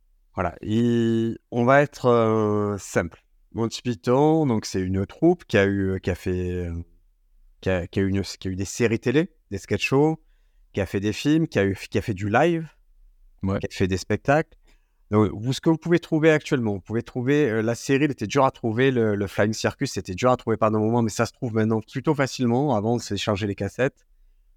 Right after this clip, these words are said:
Speaker 1: Euh, les films sont faciles à trouver. Et le, et les spectacles, il y a une adaptation en France, euh, de Spamalot
Speaker 2: Mhm.
Speaker 1: avec, euh, des an-, euh, ceux des Robin des Bois.
Speaker 2: Ouais.
Speaker 1: Un ancien des Robin des Bois, donc qui met ça en scène.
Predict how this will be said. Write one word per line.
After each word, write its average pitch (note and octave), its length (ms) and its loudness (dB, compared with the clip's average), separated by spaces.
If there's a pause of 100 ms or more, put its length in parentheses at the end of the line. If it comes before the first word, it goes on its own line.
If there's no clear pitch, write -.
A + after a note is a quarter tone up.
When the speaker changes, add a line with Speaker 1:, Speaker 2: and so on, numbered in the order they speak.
(160)
Speaker 1:
Euh, G#2+ 40 -2
les B2+ 120 4
films D3 240 0
sont A2+ 200 0
faciles G#2 340 -2
à G2 80 2
trouver. A#2+ 500 -2 (880)
Et A#2+ 180 4
le, G2+ 640 0
et G#2+ 60 -2
les A#2+ 100 0
spectacles, - 580 -2
il F2 80 -10
y A2 80 2
a A2 80 4
une A2+ 80 0
adaptation C#3+ 720 0
en - 140 0
France, C#3+ 480 -4
euh, G#2 680 -2 (240)
de G2+ 140 -8
Spamalot B2+ 520 2 (440)
Speaker 2:
Mhm. A#2 260 -8 (140)
Speaker 1:
avec, G#2+ 360 0
euh, G2+ 500 2
des G2+ 200 -2
an-, A2+ 180 2
euh, G2 520 0
ceux - 180 -4
des B2 80 2
Robin G#2+ 280 2
des A2 120 0
Bois. A2 260 -4 (840)
Speaker 2:
Ouais. F#2 200 -8 (240)
Speaker 1:
Un G#2 200 0
ancien A2 240 -2
des A2+ 80 2
Robin G2+ 240 -2
des G2+ 140 -4
Bois, A#2 180 2
donc A#2 160 -6
qui - 220 -12
met G#2 80 -4
ça B2+ 160 -2
en A#2+ 60 2
scène. F2 280 -6